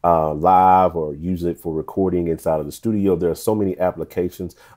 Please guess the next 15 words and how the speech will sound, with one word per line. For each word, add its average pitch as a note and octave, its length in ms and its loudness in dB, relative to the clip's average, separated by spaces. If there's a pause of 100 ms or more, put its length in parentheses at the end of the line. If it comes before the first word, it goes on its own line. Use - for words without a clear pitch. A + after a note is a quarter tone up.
Uh, F2 200 4
I'm G#2 200 2
personally A2+ 460 -2
looking G2 300 -2
forward F#2 300 -4
to D2+ 80 -20
just D#2 240 -8
using E2 500 -6
this E2 220 -6 (240)
live E2+ 540 2
in D#2+ 60 -6
my D2 120 -8
live D#2 380 -2
setup, E2+ 560 -4 (240)
uh, D2+ 200 -4